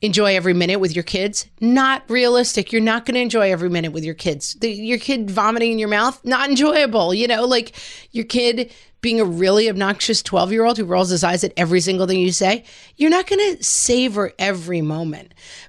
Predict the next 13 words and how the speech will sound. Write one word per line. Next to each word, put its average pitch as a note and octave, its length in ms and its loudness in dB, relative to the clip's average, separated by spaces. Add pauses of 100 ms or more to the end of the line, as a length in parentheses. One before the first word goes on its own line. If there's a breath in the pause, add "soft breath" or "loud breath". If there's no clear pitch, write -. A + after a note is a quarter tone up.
(120)
But G#3+ 360 0 (360)
it's A#3 260 0
just - 320 -2
more G#3+ 600 0 (420 soft breath)
keeping A#3 500 0
that F#3+ 320 -4 (140)
percentage A#3 680 0
balance D#3+ 600 -2
in F#3 180 0
your D3+ 160 -4
favor. - 520 -8
So, - 280 -2
like, F3 320 0